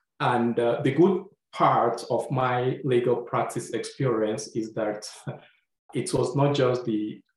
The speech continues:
conventional legal practice, uh, experience. I was into technology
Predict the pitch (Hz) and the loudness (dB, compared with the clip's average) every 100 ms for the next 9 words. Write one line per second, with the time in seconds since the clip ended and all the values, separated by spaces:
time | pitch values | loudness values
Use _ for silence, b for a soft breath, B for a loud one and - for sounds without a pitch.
0 | _ - 120 107 123 123 - 123 123 120 | _ -8 -6 -2 -2 0 0 -2 -2 0
1 | 113 110 110 - 120 101 - 107 98 - | 0 0 -2 -4 -6 -6 -6 -8 -8 -10
2 | 110 101 - 120 - 131 110 104 - 117 | -10 -10 -8 -8 -2 -2 0 -2 -2 -2
3 | 110 - 131 127 123 - 123 131 123 117 | -2 -2 -6 -4 -4 -4 -4 -2 -2 -2
4 | 120 120 117 117 | -4 -2 -2 -2